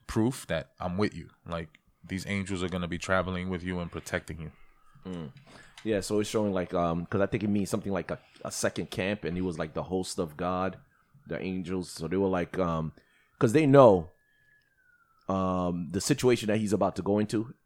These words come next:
Speaker 2: and Jacob fully aware that he's about to meet his brother.
Speaker 1: Yeah.
Speaker 2: You know, he,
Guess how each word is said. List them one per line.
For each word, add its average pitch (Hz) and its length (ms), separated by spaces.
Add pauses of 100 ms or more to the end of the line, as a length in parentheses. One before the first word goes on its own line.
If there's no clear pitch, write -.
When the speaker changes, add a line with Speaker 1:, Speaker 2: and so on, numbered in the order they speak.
(120)
Speaker 2:
and 82 320
Jacob 101 300
fully - 600
aware 90 500 (460)
that 80 120
he's 104 160
about 90 240
to 85 80
meet 90 280
his 87 180
brother. 73 480 (320)
Speaker 1:
Yeah. 85 220 (240)
Speaker 2:
You 73 100
know, 87 220
he, 92 120